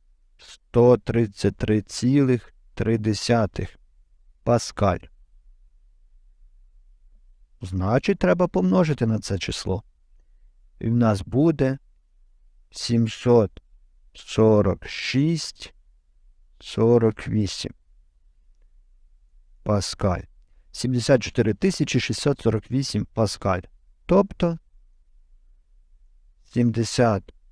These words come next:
чотири цілих шістсот сорок вісім кілопаскаль.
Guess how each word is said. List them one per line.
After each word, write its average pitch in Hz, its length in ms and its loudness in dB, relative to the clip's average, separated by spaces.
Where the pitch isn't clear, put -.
чотири 110 560 0
цілих 107 480 0
шістсот - 540 -2
сорок 104 540 0
вісім 139 680 -2
кілопаскаль. 117 1600 -2